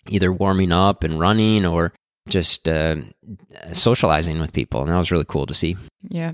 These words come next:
Speaker 2: It's cool that running, our sport, just, it offers so many opportunities that I think that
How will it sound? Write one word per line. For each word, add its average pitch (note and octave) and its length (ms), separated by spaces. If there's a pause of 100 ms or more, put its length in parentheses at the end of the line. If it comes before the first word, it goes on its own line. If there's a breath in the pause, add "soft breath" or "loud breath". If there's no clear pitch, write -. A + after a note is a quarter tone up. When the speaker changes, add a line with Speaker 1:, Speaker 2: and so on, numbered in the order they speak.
Speaker 2:
It's G#3+ 160
cool C4+ 220
that A#3 160
running, F3+ 640
our F#3 160
sport, F#3 840
just, - 340 (360 soft breath)
it F#3 140
offers G#3 360
so F3+ 180
many G3 240
opportunities D#3 800
that D#3 360 (440)
I E3+ 80
think E3+ 300
that D3+ 420